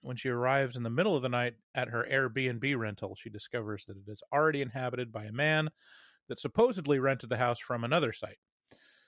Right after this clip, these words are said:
Despite being leery of the man, played by Bill Sp-, Bill Skarsgård, she comes inside to figure out what went wrong with the rental companies.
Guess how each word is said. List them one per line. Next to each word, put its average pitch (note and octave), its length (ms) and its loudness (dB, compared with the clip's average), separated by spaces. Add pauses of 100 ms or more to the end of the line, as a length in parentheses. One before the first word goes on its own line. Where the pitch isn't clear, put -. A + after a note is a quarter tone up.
(340)
Despite E3+ 420 2
being E3+ 240 4
leery D3+ 380 4
of A#2+ 80 -2
the B2 80 0
man, A#2+ 360 -2
played A#2 240 -2
by G#2+ 160 0
Bill A2+ 260 0
Sp-, - 160 -14 (380)
Bill A2+ 180 2
Skarsgård, B2 680 0 (280)
she - 160 -8
comes C3 300 -2
inside C#3 340 4
to B2 60 -4
figure D3+ 320 2
out D3 200 4
what D3+ 140 2
went D3 180 -2
wrong D3+ 460 2
with C#3 160 0
the B2+ 80 -4
rental C3+ 300 0
companies. G2+ 560 -6